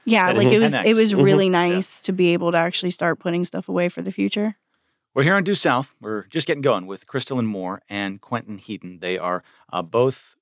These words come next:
Speaker 2: uh, employees in the Durham Public Schools, and they have,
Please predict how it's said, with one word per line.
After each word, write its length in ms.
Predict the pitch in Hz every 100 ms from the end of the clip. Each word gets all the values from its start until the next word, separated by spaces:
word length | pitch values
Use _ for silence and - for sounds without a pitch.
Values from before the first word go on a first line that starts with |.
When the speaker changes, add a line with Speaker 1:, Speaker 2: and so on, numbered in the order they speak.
| _
Speaker 2:
uh, 140 | 95 92
employees 540 | 113 180 185 65 - -
in 200 | 104 104
the 80 |
Durham 340 | 95 104 101 104
Public 280 | 107 95 92
Schools, 460 | - - 82 92 -
and 160 | 101
they 200 | 104 113
have, 440 | 117 110 101 98